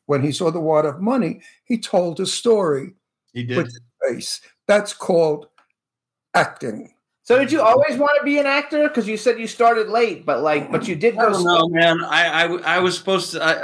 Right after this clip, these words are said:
Speaker 2: I, I had aspirations to be a doctor. I was, I
Speaker 3: Okay.
Speaker 2: was, you know, my, my, my, I come from a very, um, academic family.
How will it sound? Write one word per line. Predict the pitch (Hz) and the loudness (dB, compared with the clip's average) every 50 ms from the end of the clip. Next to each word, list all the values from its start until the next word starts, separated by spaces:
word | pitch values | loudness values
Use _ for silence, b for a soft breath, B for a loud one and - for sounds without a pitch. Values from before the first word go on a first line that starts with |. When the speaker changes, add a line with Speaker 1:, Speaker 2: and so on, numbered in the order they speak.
| 151 143 | -2 -2
Speaker 2:
I, | - 139 147 | 0 0 0
I | 147 | 2
had | 143 165 165 170 160 | 2 2 2 2 4
aspirations | 160 165 160 160 - - 156 156 156 156 151 151 - 156 147 151 - - | 2 0 0 -2 -6 -6 -2 -2 0 0 0 -2 -4 -6 -8 -8 -10 -10
to | - - | -10 -8
be | 127 139 131 | -6 -6 -6
a | 117 | -6
doctor. | 117 117 117 123 131 139 - - 143 139 139 139 _ _ _ _ _ _ _ _ _ _ _ _ _ _ _ | -4 -2 -2 -2 -2 -4 -6 -8 -8 -8 -8 -10 _ _ _ _ _ _ _ _ _ _ _ _ _ _ _
I | 120 127 | -4 -4
was, | 131 131 120 120 123 - | -4 -4 -6 -10 -10 -8
I | 127 135 | -6 -2
Speaker 3:
Okay. | 135 139 - 226 | 0 2 2 0
Speaker 2:
was, | 254 - - | -2 -8 -10
you | 156 143 135 | -12 -12 -10
know, | 131 123 123 - - _ _ _ | -10 -12 -14 -14 -18 _ _ _
my, | 117 135 135 131 127 | -6 -4 -4 -4 -4
my, | 123 131 127 127 127 127 123 | -4 -4 -2 -2 -4 -6 -8
my, | - 123 120 123 127 120 123 | -8 -4 -4 -4 -2 -2 -2
I | 127 | -4
come | 123 - 147 143 127 | -2 -2 -2 -4 -4
from | 123 - 139 135 | -4 -8 -6 -6
a | 131 | -6
very, | 120 117 127 131 131 131 131 131 131 127 131 127 - | -4 -2 0 0 0 2 2 0 0 -2 -4 -4 -2
um, | 120 117 113 113 113 110 110 107 107 104 101 101 - | 0 0 2 2 2 2 0 0 -2 -4 -6 -6 -4
academic | 117 120 117 - 131 131 123 127 123 120 | -4 -4 -4 -2 -2 -2 -2 -2 -6 -6
family. | - 135 131 131 131 131 131 127 123 123 | -6 -4 -2 -2 0 -2 -2 -4 -6 -8